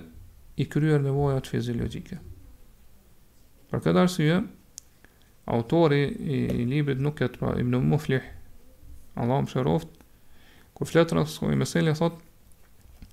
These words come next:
ai që duket dukshëm prej argumentimit të tyre, po ajo që kuptohet dukshëm prej argumentimit të tyre, pra prej argumentimit të dietarëve të mëdhëbit Hambeli, kërkon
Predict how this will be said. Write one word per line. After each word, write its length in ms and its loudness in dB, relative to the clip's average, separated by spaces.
ai 160 2
që 160 0
duket 380 2
dukshëm 380 0
prej 160 2
argumentimit 680 2
të 140 0
tyre, 260 0
po 140 -2
ajo 160 0
që 100 -6
kuptohet 380 2
dukshëm 320 0
prej 140 0
argumentimit 600 0
të 120 -4
tyre, 240 0
pra 160 0
prej 300 -2
argumentimit 720 0
të 140 0
dietarëve 420 2
të 160 -2
mëdhëbit 460 0
Hambeli, 340 2
kërkon 400 4